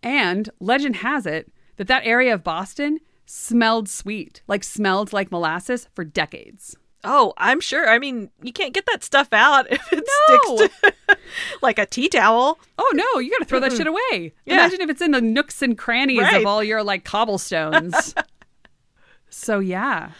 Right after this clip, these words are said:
Speaker 1: the Great Molasses Flood. And to tie it all in,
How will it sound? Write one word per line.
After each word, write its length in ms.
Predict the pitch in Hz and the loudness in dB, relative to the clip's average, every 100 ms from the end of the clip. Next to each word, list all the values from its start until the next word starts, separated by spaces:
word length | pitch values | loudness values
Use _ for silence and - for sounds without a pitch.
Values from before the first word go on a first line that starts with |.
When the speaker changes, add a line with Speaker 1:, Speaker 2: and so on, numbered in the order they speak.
| - | -14
Speaker 1:
the 80 | |
Great 180 | 190 208 | -8 -6
Molasses 380 | 196 208 233 196 | -4 -6 -6 -8
Flood. 200 | 170 156 - - | -8 -8 -8 -4
And 520 | 269 339 202 214 208 | 0 2 0 -2 -8
to 100 | 202 | -10
tie 240 | - 214 190 | -4 0 2
it 80 | 175 | 2
all 160 | 160 | 0
in, 380 | 160 226 151 160 | 0 -2 -2 -6